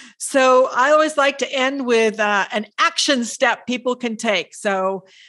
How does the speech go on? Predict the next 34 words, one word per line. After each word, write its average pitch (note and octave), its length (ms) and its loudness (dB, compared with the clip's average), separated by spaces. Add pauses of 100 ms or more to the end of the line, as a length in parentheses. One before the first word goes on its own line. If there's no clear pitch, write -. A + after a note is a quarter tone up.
(120)
from A3+ 260 2
you, G#3 160 -2
what, B3+ 320 2
all C#4 140 4
the D#4+ 80 0
lessons B3+ 500 -2
you've A#3+ 240 -6
learned G#3+ 600 -4 (100)
in G3+ 140 -2
helping, G#3 500 2
you G3 100 0
know, F#3 240 0
hundreds G#3+ 560 -2
of G#3 100 -6
companies, F#3+ 760 -6 (480)
what's A3+ 680 -2 (220)
a G#3 80 2
lesson A3+ 680 0
you G#3+ 180 -2
learned G3+ 460 -2
that E3+ 120 -6
you G3+ 200 0
would F#3 240 -4 (120)
like G3 280 -2
to F#3 100 -4
share A3+ 460 0
with G3+ 160 0
everyone F3+ 480 -2
that F3 220 -10
they G#3 180 2
should G#3+ 260 -2
start G3+ 340 -2
doing G3+ 300 -2
today G#3 840 0